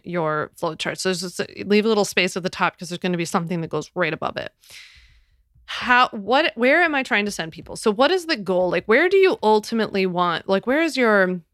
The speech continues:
your, like, home base, right? So in my case, for example, it would be the podcast. This is where I put in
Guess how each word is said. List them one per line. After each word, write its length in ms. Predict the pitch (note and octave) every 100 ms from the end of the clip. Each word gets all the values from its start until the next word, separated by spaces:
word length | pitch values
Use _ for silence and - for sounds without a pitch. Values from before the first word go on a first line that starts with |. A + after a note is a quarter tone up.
| _ _ _ _ _ -
your, 520 | G3+ G3 G3 F#3 F3 F3
like, 200 | F3 D#3
home 380 | - G#3+ E3 D#3+
base, 480 | - - - - - _
right? 340 | - E3+ E3 _ _ _ _ _
So 580 | - A3+ G#3 F#3+ F3+ - -
in 220 | G#3+ G3+
my 340 | G#3 A#3 A#3 -
case, 340 | - G3+ F3+ -
for 100 | F3+
example, 720 | E3+ E3+ E3+ F3+ F3 E3+ -
it 80 | A3
would 220 | G3+ F3
be 340 | F#3 F3 E3 -
the 100 | -
podcast. 560 | - D#3+ E3+ - A#3+
This 100 | G3+
is 60 | F3
where 160 | F3 E3
I 80 |
put 260 | E3 - F3+
in 380 | - E3 E3